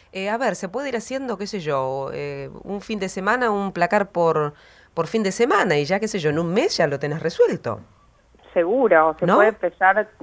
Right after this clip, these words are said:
Speaker 2: por, por la cartera, por ejemplo.
Speaker 1: Claro.
Speaker 2: Muchas veces, si, si la casa está desordenada, la cartera probablemente esté desordenada. Y hacer este ejercicio, ¿no? De
Speaker 1: Ujú.
Speaker 2: vaciarla, de, de evaluar cada cosa, cada objeto y decir, "Ok,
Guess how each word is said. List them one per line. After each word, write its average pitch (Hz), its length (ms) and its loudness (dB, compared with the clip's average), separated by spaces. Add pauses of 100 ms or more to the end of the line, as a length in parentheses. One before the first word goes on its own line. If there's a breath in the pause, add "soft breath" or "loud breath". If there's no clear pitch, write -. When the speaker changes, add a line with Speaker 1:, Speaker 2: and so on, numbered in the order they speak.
(160)
Speaker 2:
por, 165 260 0
por 160 160 -6
la 160 140 0
cartera, 175 560 4
por 160 140 -8
ejemplo. 156 280 -12
Speaker 1:
Claro. 185 380 6
Speaker 2:
Muchas 185 200 0
veces, 190 160 -14
si, 160 300 -4
si 170 100 -4
la 165 160 4
casa 220 220 4
está 202 200 2
desordenada, 180 580 0
la 160 80 2
cartera 165 380 -2
probablemente 156 680 -4
esté 156 280 -2
desordenada. 147 760 -2 (460 loud breath)
Y 180 100 6
hacer 202 240 4
este 202 160 -2
ejercicio, 185 580 -6
¿no? 170 160 -6
De 185 100 -2
Speaker 1:
Ujú. 160 40 2 (140)
Speaker 2:
vaciarla, 196 540 2
de, 170 300 0
de 160 140 0
evaluar 160 440 0
cada 170 280 -2
cosa, 180 440 -2
cada 180 260 -2
objeto 175 400 -4
y 165 80 0
decir, 160 280 -4
"Ok, 156 120 -6